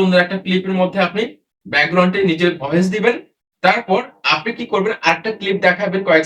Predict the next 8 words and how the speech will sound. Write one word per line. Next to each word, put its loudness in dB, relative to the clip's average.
সেকেন্ডের, 0
সেটাকে -2
মিউট 4
না 4
করে, -10
ঠিক 0
আছে? -4
নিউজ 2